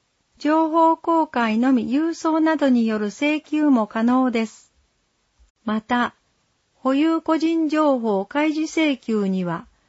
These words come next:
本人であることを証明する書類が必要です。問い合わせ、情報公開総合窓口、電話、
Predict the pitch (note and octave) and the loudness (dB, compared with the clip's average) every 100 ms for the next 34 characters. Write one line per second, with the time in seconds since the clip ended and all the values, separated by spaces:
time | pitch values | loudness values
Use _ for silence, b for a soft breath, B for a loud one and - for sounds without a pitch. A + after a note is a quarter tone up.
0 | _ _ _ _ C#4 E4 E4 C#4+ C4 A#3 | _ _ _ _ 0 0 0 0 0 0
1 | A#3 D4+ D4+ - B3 A#3 A3 G#3+ C#4+ D4 | 0 -2 -4 -2 -2 0 -2 -2 -2 -2
2 | D4+ D4+ D4+ - C#4+ C#4+ C4+ C4+ D4+ D4 | 0 -2 -2 -4 -4 -4 -4 -2 -2 -2
3 | C#4+ C#4+ - - C4+ B3+ B3 A3+ A3+ - | -4 -6 -8 -4 0 0 0 -2 -6 -8
4 | _ _ _ _ _ _ _ _ _ _ | _ _ _ _ _ _ _ _ _ _
5 | _ _ _ _ _ C4 D4 D4+ D4 C#4 | _ _ _ _ _ -2 0 2 2 0
6 | C4 - B3 A#3 - _ _ _ _ _ | -4 -4 -4 -4 -8 _ _ _ _ _
7 | _ _ - C#4+ E4 E4 E4 E4 - D#4 | _ _ -2 0 2 2 2 0 0 2
8 | D4 C4 A3 G3+ G3+ D4 D#4+ D#4 D#4 D4+ | 2 0 -2 -2 -2 0 0 2 2 4
9 | D4 C#4 C4 A#3+ G#3+ - - - _ _ | 2 2 0 0 -2 -6 -14 -14 _ _
10 | _ _ _ _ _ - B3 C#4 C#4 B3+ | _ _ _ _ _ -2 0 2 0 0
11 | B3 A3+ | 0 -2